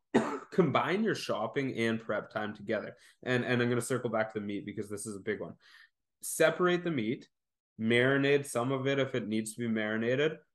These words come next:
put it in its freezer packs so it's ready and it's easy to use. If you're making kebabs, have it already cut up and marinating in the freezer so that when you, when you go to use it, it's that much easier. The more,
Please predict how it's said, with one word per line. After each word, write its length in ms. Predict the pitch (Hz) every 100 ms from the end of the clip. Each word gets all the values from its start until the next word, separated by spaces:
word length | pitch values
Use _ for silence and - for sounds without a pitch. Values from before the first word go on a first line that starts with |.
| -
put 140 | 127
it 120 | 127 127
in 80 |
its 140 | 131 -
freezer 360 | 113 107 120
packs 500 | 120 127 139 175 - _ _ _ _
so 260 | - - 127
it's 140 | 113 104 107
ready 480 | 117 117 117 117 123
and 180 | 107 104
it's 180 | 101 - 139
easy 320 | 135 120 120
to 100 | 110
use. 340 | 107 117 117
If 140 | 107 110
you're 80 |
making 340 | 107 113 123 110
kebabs, 480 | 113 98 104 110 -
have 200 | 107 104
it 60 | 104
already 300 | 107 107 101 - -
cut 140 | 104
up 200 | 107 113
and 180 | 107 104
marinating 640 | 107 107 113 117 113 110
in 140 | 110 110
the 80 | 110
freezer 640 | - 120 117 123 127 - _ _
so 220 | - 120
that 180 | 107 104
when 180 | 104 104
you, 360 | 107 104 104 104
when 200 | 107 104
you 280 | 101 98 101
go 180 | 113 107
to 80 | 104
use 300 | 101 104 110
it, 120 | 127
it's 220 | 98 95 104
that 300 | 110 104 107
much 240 | 107 -
easier. 400 | 104 101 101 87 - _ _ 127
The 120 | 127
more, 760 | 117 120 131 143 160 170 175